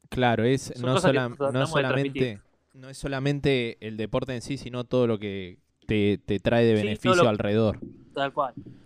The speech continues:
Speaker 2: tal cual, tal cual.
Speaker 1: Eh, ¿cuál es la mejor forma para que se acerquen? O sea, eh, ¿tienen, tienen alguna manera de ustedes l-,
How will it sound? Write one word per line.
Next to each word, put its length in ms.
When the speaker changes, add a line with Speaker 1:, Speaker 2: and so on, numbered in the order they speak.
Speaker 2:
tal 160
cual, 200
tal 120
cual. 180
Speaker 1:
Eh, 500
¿cuál 180
es 80
la 120
mejor 300
forma 680
para 240
que 140
se 120
acerquen? 1040
O 120
sea, 320
eh, 260
¿tienen, 400
tienen 240
alguna 280
manera 420
de 520
ustedes 440
l-, 100